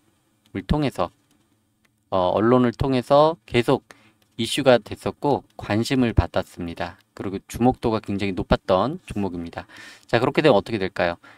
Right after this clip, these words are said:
당연히 주식시장 시장 참여자들이 너나 나나 이 더본코리아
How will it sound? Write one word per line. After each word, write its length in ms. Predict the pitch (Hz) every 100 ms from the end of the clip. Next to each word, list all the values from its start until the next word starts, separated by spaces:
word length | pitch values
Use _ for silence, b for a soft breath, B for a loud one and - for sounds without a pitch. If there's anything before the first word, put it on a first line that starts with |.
| b
당연히 420 | - 120 139 135
주식시장 800 | - 120 143 - 127 110 117 180 - _ _ _ _ _
시장 420 | - - 147 143
참여자들이 1160 | - - 175 180 - 139 - 113 104 151 180 202 - _ _ _ _ _ _ _ _ _ _ _ _ _ _ _ _ _ _ _
너나 280 | - 110 139
나나 380 | 117 90 104 87 _ _ -
이 100 | 107
더본코리아 920 | 104 107 131 - 117 98 90 135